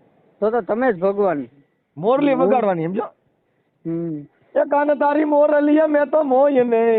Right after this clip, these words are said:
Speaker 2: એ કાકાને કુટુંબ મેલ્યા, બાપને મૂકી દીધા, માને મૂકી દીધા, મોરલી કેવી વાગી હોય?
Speaker 1: હમ.
Speaker 2: તું મોરલી વગાડતા શીખી જા, હું મોરલી વગાડું ને રોજ ગોપીઓ નાચે.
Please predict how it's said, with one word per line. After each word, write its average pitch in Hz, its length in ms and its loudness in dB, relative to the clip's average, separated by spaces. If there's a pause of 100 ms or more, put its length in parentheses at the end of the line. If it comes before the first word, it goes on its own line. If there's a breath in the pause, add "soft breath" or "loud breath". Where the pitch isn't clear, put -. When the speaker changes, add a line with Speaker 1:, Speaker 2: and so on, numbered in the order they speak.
(500)
Speaker 2:
એ 160 100 0
કાકાને 190 500 -2
કુટુંબ 220 440 -4 (240)
મેલ્યા, 190 280 -2
બાપને 190 360 -4
મૂકી 196 260 -6
દીધા, 190 280 -4
માને 185 280 -4
મૂકી 185 280 -6
દીધા, 190 280 -6
મોરલી 202 340 -8
કેવી 208 220 -8
વાગી 139 240 -6
હોય? 110 160 -12 (580)
Speaker 1:
હમ. 175 440 -4
Speaker 2:
તું 233 140 -6
મોરલી 220 260 -2
વગાડતા 226 400 -4
શીખી 214 240 -8
જા, 247 100 -4
હું 226 200 -4
મોરલી 226 300 -4
વગાડું 240 300 -4
ને 220 80 -2
રોજ 226 120 -2
ગોપીઓ 214 300 -4
નાચે. 165 340 -8